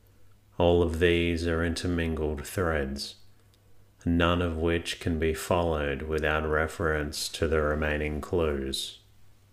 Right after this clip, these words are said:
For those who would have preferred more scientific and fewer personal details,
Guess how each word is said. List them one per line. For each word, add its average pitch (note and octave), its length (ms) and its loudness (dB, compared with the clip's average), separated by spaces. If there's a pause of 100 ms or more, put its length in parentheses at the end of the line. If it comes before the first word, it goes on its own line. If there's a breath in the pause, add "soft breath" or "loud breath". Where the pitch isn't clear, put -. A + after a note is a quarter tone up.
(680)
For E2 400 0
those F2 640 0
who F#2+ 220 2
would E2 180 0
have E2+ 300 -2
preferred D2+ 760 2 (280)
more D#2+ 300 2
scientific D#2+ 1200 -2
and D#2 340 0
fewer D#2+ 400 2
personal D#2+ 640 0
details, D2+ 880 0